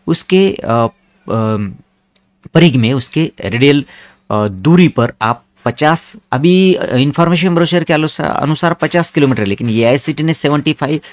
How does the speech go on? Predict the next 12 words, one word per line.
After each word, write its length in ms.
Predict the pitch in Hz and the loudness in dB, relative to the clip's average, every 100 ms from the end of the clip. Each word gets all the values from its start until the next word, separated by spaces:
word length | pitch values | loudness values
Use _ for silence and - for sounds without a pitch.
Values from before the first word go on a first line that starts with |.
| _ _ | _ _
किलोमीटर 380 | 127 131 131 135 | -2 0 0 0
उसका 280 | 139 - 143 | -2 -2 0
दायरा 300 | 120 120 135 | 2 2 0
बढ़ाया 540 | 98 110 117 156 147 | -2 -2 2 4 4
है। 240 | 104 147 - - _ | 2 -2 -4 -14 _
देखते 260 | 131 170 - | -2 0 2
हैं 80 | 180 | 0
फाइनल 320 | 147 120 120 | 0 -2 -2
क्या 200 | 120 104 | -2 -2
आता 140 | 95 | -2
है, 60 | 113 | -2
लेकिन 300 | 131 131 143 | -2 -4 -6